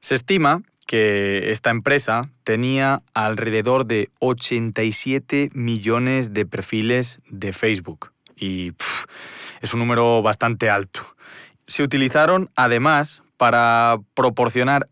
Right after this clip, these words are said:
asistencia, estoy haciendo el gesto de comillas,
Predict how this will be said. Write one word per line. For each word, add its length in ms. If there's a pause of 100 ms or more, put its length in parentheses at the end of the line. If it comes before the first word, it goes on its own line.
asistencia, 920 (220)
estoy 520
haciendo 460
el 100
gesto 360
de 100
comillas, 640